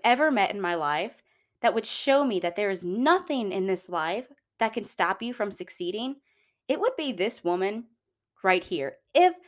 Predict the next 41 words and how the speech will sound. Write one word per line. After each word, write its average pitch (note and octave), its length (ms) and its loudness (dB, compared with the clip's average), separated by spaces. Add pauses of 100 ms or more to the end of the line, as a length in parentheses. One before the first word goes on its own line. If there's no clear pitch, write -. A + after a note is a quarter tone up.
(320)
boss A3+ 400 4
babe D#4+ 360 4 (100)
was G#3 180 0
in A3+ 140 -2
the C#4+ 80 -2
dictionary, D#3 800 -6 (1400)
honestly, A#3 360 2
the A3 80 -2
definition F#3 480 -2
would D#3 120 -8
just D#3 140 -10
say D3+ 100 -6
Becca D3 260 -8
Peters, C#3 400 -10
because, E3 320 -4
y'all, F3 420 2 (720)
that G#3+ 220 4
is F#3 160 -2
what D#3 340 0
she E3+ 260 -6
is. C3+ 440 -6
She A3 160 -4
is G#3 100 -2
the F#3+ 200 -8
definition E3+ 640 0
of D#3+ 120 -4
a D#3 40 -8
boss C3+ 300 -6
babe. D2 220 -10 (1200)
So B3+ 360 4 (360)
I'm C4 160 2
just C5+ 140 -6
gonna A4+ 280 -2
c-, - 80 -20 (180)
go A#3 160 4
ahead B3+ 240 6
and B3+ 240 -2
get G#3+ 140 0
her C#4 80 2
on A3 180 2
here. E3+ 360 -4